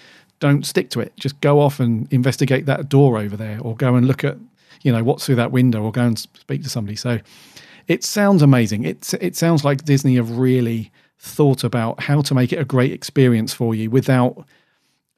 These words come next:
being cheesy or over the top. It sounds like you have to be,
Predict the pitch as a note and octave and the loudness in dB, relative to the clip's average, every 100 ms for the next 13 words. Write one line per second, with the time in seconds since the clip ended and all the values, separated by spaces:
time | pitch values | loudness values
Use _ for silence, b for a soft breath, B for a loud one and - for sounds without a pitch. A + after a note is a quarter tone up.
0 | - C#3 B2+ A#2 G2+ _ _ _ _ - | -12 -2 0 0 -2 _ _ _ _ -12
1 | - - D3+ D3 B2+ A#2 A#2 A#2 B2 A2+ | -6 0 2 2 2 0 2 2 2 0
2 | A2+ G#2+ C#3 A#2+ - D3 C#3 C3+ B2+ C3+ | -6 -6 -6 -8 -10 -4 0 2 0 -4
3 | - C3 A#2+ D3 C#3 - B2+ B2+ B2 A#2 | -2 -2 0 -2 -4 -4 -2 0 0 -2